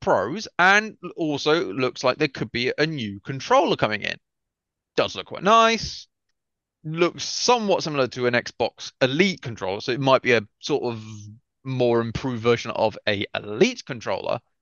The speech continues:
but looks definitely interesting. Um, but the one that interests me, the, the, they're talking about the next console, the next big console could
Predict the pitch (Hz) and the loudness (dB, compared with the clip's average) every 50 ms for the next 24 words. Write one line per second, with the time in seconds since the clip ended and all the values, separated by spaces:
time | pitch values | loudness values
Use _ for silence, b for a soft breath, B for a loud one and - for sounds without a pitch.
0 | _ _ _ _ _ _ _ _ _ _ _ _ _ _ _ _ _ _ - 127 | _ _ _ _ _ _ _ _ _ _ _ _ _ _ _ _ _ _ 2 4
1 | 113 107 - - _ _ _ - 135 123 101 - - - 117 - 117 104 101 104 | 4 4 2 0 _ _ _ -6 -4 -4 -4 -2 -2 -2 -2 -2 -4 -10 -10 -12
2 | 101 - 104 - - 107 120 131 - _ _ - 127 135 143 139 143 - 131 - | -12 -14 -14 -8 -6 -6 -6 -6 -10 _ _ 2 4 4 4 2 0 -4 -4 -2
3 | 165 147 143 147 135 127 165 190 214 254 247 - 196 190 170 - 180 156 - 156 | 0 2 2 0 2 2 2 4 4 2 0 0 -4 -8 -8 -8 -10 -8 -6 -4
4 | 117 101 - 107 117 147 - _ - 135 135 131 - - _ 143 135 - 185 170 | -4 -4 -4 -2 -2 -4 -4 _ -2 0 0 0 0 -2 _ -6 -4 -4 -6 -2
5 | 185 165 147 139 - _ - 135 - 151 139 139 139 151 165 - - - - 143 | 2 2 2 2 2 _ -6 -2 0 0 0 2 2 0 0 0 -2 -6 -6 -6
6 | 120 - - 107 104 127 123 123 131 - - - - _ _ _ _ _ _ _ | -6 -6 -8 -6 -4 -4 0 0 0 -2 -2 -6 -18 _ _ _ _ _ _ _
7 | _ - 131 113 101 - 143 127 110 - - 110 104 - - - - 202 254 | _ 2 2 2 2 0 -2 -2 -2 -6 -10 -12 -12 -14 -6 -4 -2 -2 -2